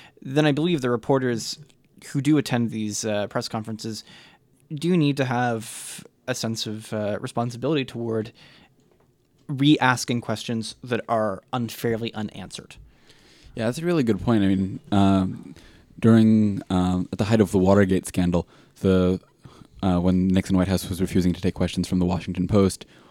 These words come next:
Speaker 2: or from A B C, N B C, um, C B S reporters and New York Times reporters would pick up the slack and ask the same questions and make sure that the press kind of presented itself as a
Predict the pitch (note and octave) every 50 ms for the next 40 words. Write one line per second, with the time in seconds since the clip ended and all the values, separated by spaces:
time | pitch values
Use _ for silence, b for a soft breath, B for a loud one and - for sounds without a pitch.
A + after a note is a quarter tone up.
0 | b b - - F2 - - F#2 F2 F2 F2 F2 F2 E2+ E2+ F2+ - - - F#2+
1 | F2+ E2+ F2 F2 - - A2+ G#2 G2 F#2+ F#2+ F#2+ F#2+ F#2 - - F#2+ F#2+ b b
2 | b b b b b b - - F#2 F2 F2 E2+ E2+ E2+ D#2+ _ _ b b b
3 | b b _ _ _ - - - A2 G2+ G2+ G2+ - - F#2 - F#2 F2+ F2 F2
4 | E2+ - _ _ _ _ - F2+ F2+ F2+ F2+ - F#2+ F#2+ F2+ F2+ - - A#2 A#2+
5 | A2 G2+ F#2+ F#2+ - - F#2 F2+ F2 F2 F2+ - F#2+ - F#2+ - - - - F#2+
6 | F#2 F#2 - - b b b b b b - F#2+ F2 E2+ E2+ E2+ E2+ E2+ D#2+ -
7 | - - - - _ - F#2 F2+ - - G#2 F#2+ - F#2+ F#2 F2+ - F2+ F2 -
8 | - F#2 E2+ F2 F2 F2 F2+ E2+ - - - G2+ F#2+ F2+ F2 - - G2 F2+ F2
9 | - - F2 E2+ - - F2 E2+ - - F#2 F2 F2+ E2 E2+ F2+ F2 - F#2 F2
10 | E2+ - E2+ F2+